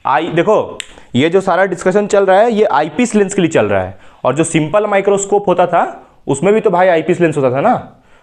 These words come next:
तो ये केसेस भी तो हम तुम लोग करवाए थे ना, कि जब इमेज डिस्टेंस D रहेगा, यानी कि लीस्ट डिस्टेंस, तो उस समय मैग्निफिकेशन आएगा वन प्लस D by एफ़ई। और जब दूसरा केस एक और क्या होगा?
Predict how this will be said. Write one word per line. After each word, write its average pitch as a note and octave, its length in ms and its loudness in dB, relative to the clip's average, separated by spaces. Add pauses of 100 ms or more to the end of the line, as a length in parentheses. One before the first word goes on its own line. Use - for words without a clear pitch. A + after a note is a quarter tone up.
(100)
तो D#3 200 4
ये D#3+ 140 0
केसेस E3 360 0
भी - 100 0
तो E3 80 0
हम F3+ 100 0
तुम E3+ 100 2
लोग D#3+ 160 2
करवाए C3 220 2
थे A#2+ 100 -6
ना, A3+ 120 -2 (500)
कि C#3 80 0
जब D#3 200 0
इमेज D3+ 260 0
डिस्टेंस E3+ 380 0
D F3+ 140 0
रहेगा, B2 240 2
यानी C3 180 2
कि D#3 80 -2
लीस्ट D3 300 0
डिस्टेंस, G2+ 420 -6
तो C3 100 2
उस C3 120 -2
समय D3 140 0
मैग्निफिकेशन B2+ 560 -2
आएगा C3+ 300 0 (280)
वन B2 180 0
प्लस C#3+ 200 2
D B2 160 -2
by B2+ 100 2
एफ़ई। G#2+ 340 -4 (680)
और C#3+ 200 0
जब - 360 -2 (540)
दूसरा D3+ 320 2
केस F#3+ 220 -2
एक E3+ 140 2
और F3+ 140 0
क्या F#3+ 120 2
होगा? F#3 180 2